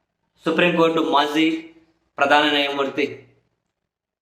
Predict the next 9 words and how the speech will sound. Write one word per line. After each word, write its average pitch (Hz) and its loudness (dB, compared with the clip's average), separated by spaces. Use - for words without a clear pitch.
ఎన్వి 151 2
రమణ 147 2
గారి 139 0
దగ్గర 131 -2
నుంచి 131 -6
నిన్న 139 0
మొదటి 135 2
రోజు 147 0
చూసాం. 131 -4